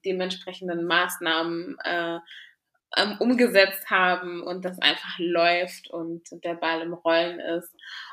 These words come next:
Und, ähm, ja, es ist so eine Utopie, das ist total schön, darüber nachzudenken. Da kriege ich gleich ein warmes <laughs> Gefühl. Ähm, und, ähm, ja,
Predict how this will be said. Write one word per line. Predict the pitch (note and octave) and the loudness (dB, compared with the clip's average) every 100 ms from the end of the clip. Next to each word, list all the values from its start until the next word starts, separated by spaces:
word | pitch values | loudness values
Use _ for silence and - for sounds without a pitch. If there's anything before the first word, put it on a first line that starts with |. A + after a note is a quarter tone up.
| - | -10
Und, | - F#3 F3 F3 F3+ - | 0 2 2 -2 -8 -6
ähm, | E3+ E3 D#3+ D#3+ E3 D#3+ D#3+ D#3 D3+ - _ _ | 0 2 2 0 -4 -6 -8 -10 -14 -20 _ _
ja, | E3+ F3+ F#3+ F#3 | -6 -4 0 2
es | F3 F#3+ | 0 -4
ist | F3+ | -6
so | F3+ | -4
eine | F3+ E3+ | -2 -2
Utopie, | E3+ - F3+ F3 - - A3 A#3+ B3 | -2 -4 -8 -10 -12 -6 -2 0 0
das | G3+ F#3+ | -2 -4
ist | F#3 | -12
total | - F#3 - F3+ E3+ | -12 -12 -6 -2 0
schön, | F3+ - A3 A3+ A3+ A3 A3 | 2 0 2 -2 -2 -4 -2
darüber | G3+ F#3 F3 | -2 0 0
nachzudenken. | F#3 B3+ - A#3 A#3 A3 G#3+ | 4 2 2 2 4 4 2
Da | G3 | 0
kriege | - G#3 | -2 -8
ich | G#3 | -8
gleich | G#3+ G3 G3+ | 0 0 0
ein | F#3+ F#3 F#3 - - - | -8 -8 -10 -16 -16 2
warmes | G3 G3+ B3 C4+ - | 6 6 6 0 0
<laughs> | |
Gefühl. | A#3+ A#3 A#3+ C4 D4+ D#4+ F#4 - | -2 -2 0 4 6 6 4 4
Ähm, | A#3 A#3 A3 A3 G#3+ A3 - - - - | 6 8 8 6 2 -8 -14 -18 -18 -20
und, | - G#3+ G#3 G3+ G3+ G3 F#3+ - | 0 4 4 2 -6 -12 -14 -8
ähm, | - F#3 F3+ F3+ F#3 F#3 F#3 F#3 F#3 _ _ _ _ _ _ _ - | -4 -2 0 0 -2 -4 -6 -8 -10 _ _ _ _ _ _ _ -4
ja, | F#3+ F3+ G3+ D#3+ | 4 6 6 4